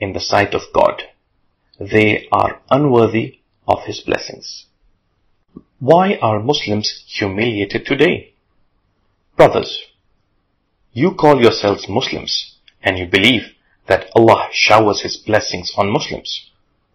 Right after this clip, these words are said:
But open your eyes and see if those blessings are in fact descending on you. You cannot know what will happen to you in the hereafter until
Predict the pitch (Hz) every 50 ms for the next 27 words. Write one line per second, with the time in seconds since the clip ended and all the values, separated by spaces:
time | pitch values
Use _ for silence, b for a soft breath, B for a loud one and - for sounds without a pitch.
0 | _ _ - - - - - 185 180 - 196 185 180 190 - - - 101 95 92
1 | 101 139 151 - - _ _ _ _ _ _ _ _ _ - 117 110 110 - -
2 | 180 180 160 143 - 135 110 98 - - - 98 117 117 - - 98 98 - -
3 | 101 104 98 95 92 - - - 101 98 - - - _ _ _ _ - 92 90
4 | - - - 135 139 127 127 135 135 131 - _ - 104 107 127 139 131 120 101
5 | 98 _ _ _ _ _ _ _ _ _ _ _ _ _ _ _ _ _ _ _
6 | _ - 175 175 - - - 139 120 101 - - 110 110 110 110 98 - - -
7 | _ _ _ - 101 104 - - 95 95 - - - - 117 120 - - 101 98
8 | - - 95 92 92 92 - - _ _ _ _ _ - 95 87 85 - - 107
9 | 107 92 - - - - - - - _ _ _ _ _ _ _ _ _ _ _
10 | 104 98 87 - - 90 -